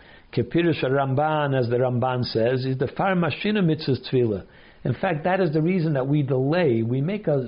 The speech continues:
certain delay between the bris and when he goes to the mikveh, kedei azol kenim mevatel zayin, because we want to give him the opportunity that if he wants to change his mind, he can change his mind.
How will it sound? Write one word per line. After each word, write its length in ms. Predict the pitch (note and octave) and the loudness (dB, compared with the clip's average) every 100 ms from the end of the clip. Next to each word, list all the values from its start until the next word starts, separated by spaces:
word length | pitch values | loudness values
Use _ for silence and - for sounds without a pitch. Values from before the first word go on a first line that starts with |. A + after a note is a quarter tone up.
| - - | -6 -2
certain 320 | F3+ F3 C#3+ | -2 0 -2
delay 280 | C#3+ D#3+ D3+ | 0 0 0
between 520 | C3 - F3 F3 D#3 | -2 -4 0 0 2
the 120 | C3+ | 0
bris 540 | A#2+ D#3 E3 - - - - - - D3 | 0 2 2 -2 -14 -20 -20 -20 -8 -4
and 280 | E3 E3 D3 | 0 2 2
when 100 | C#3+ | 2
he 80 | |
goes 260 | C3+ D3+ D3+ | 2 0 0
to 100 | E3 | 0
the 80 | E3 | 2
mikveh, 580 | F#3 A3 - E3 D3 D3+ - - | 0 0 -4 0 0 -2 -10 -14
kedei 260 | - D3 D#3+ | -2 2 2
azol 220 | D3+ D#3+ | 2 0
kenim 280 | E3+ F3+ F3+ | 0 0 2
mevatel 400 | F#3 F3+ F3+ D3+ | 2 0 0 0
zayin, 240 | C3+ A#2+ G2+ - - | 0 -2 -6 -18 -12
because 260 | F#3+ F3+ | -4 -2
we 80 | G3 | 0
want 180 | F#3+ F#3+ | 0 0
to 60 | F#3 | 0
give 120 | F#3 | 2
him 120 | F#3 | 2
the 100 | F3+ | 2
opportunity 680 | F3 F#3 F3+ A3 G#3 C#3 C3 | 0 -2 -2 0 2 2 0
that 140 | C3+ | -2
if 100 | C3+ | -2
he 80 | C#3+ | -2
wants 260 | D3 D#3 E3 | -2 -2 -4
to 60 | |
change 300 | D#3 F3 F3 | -4 -2 -2
his 120 | F#3+ | -2
mind, 280 | F3+ G3+ A#2 | -2 -2 -2
he 60 | C3 | -2
can 180 | C#3 B2+ | -4 -2
change 260 | D3 D3 | -2 0
his 140 | C#3+ B2+ | -2 -2
mind. 280 | C#3 B2+ | -2 -2